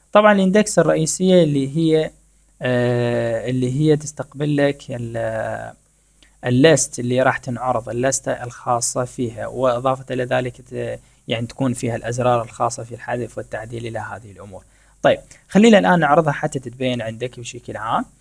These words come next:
فكليك كمان على الإندكس وقل له فيو browser. لاحظ الآن في كل عملية سكافولدينج راح تنشئ لك هذه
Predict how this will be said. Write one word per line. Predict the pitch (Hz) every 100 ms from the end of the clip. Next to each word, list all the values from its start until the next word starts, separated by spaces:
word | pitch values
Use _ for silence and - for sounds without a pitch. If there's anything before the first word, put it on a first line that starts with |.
| _ _ _
فكليك | - - 131 127 127 127 123 - 156 147
كمان | 156 143 120
على | 117 127
الإندكس | 113 117 120 165 175 123
وقل | 120 120 123
له | 123 120
فيو | 120 120 120 127 135 131
browser. | 127 123 107 98 - - _ _ _ _ _ _ _ _ _ _ _ _ _ _ _ _ _ _ _ _ _ _ _ _ _ _ _ _ _ _ _ _ _ _ _ _ _ _ _ -
لاحظ | 147 135
الآن | 127 156 160 143
في | 143
كل | 131 190
عملية | 160 143 131 127
سكافولدينج | - 131 - 160 123 117 127 196 -
راح | 135 -
تنشئ | 135 123 151
لك | 151 131
هذه | 147 143 139 151